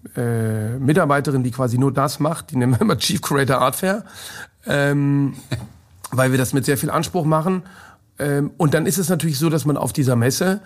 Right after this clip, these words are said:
ähm, sehen, die, die wichtigsten Museumsdirektoren, wichtigsten Kuratoren, äh, wichtigsten Sammlerinnen, alle kommen und, äh, gucken sich in zwei Tagen dann diese Messe an.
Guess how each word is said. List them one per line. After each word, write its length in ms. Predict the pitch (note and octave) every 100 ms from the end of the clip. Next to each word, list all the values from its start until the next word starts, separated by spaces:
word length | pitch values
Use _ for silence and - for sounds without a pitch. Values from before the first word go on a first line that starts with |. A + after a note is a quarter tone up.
| - - _ _
ähm, 720 | - D3+ D3 C#3+ C#3 C#3 C3 C3 - _ _ -
sehen, 540 | A2+ C#3+ D#3+ E3+ D#3+ - _ - _ _ -
die, 80 | - - -
die 760 | - A#3 G3+ - B2 A2 A#2 A#2+
wichtigsten 400 | F#3 D#3+ - D3
Museumsdirektoren, 840 | C#3 D#3+ D#3 D#3 C3 C3+ C#3 C3
wichtigsten 320 | D#3 D#3+ C3
Kuratoren, 640 | - C3 B2+ C3 C3+ C3 B2 - - - _
äh, 320 | - D3 B2+
wichtigsten 320 | B2 C3+ B2 C3+
Sammlerinnen, 640 | B2+ C#3+ B2+ C3 B2+ B2 - -
alle 200 | - E3
kommen 440 | - D3+ D#3 D#3+ - -
und, 460 | C#3 C3+ C3 C#3 D4
äh, 500 | C3+ B2+ B2+ B2+ B2
gucken 220 | A#2+ B2 B2+
sich 120 | B2
in 80 | A#2+
zwei 200 | C3 C3
Tagen 340 | - C3 C#3
dann 80 | C3
diese 160 | A#2+
Messe 280 | B2 D#3 -
an. 260 | - E3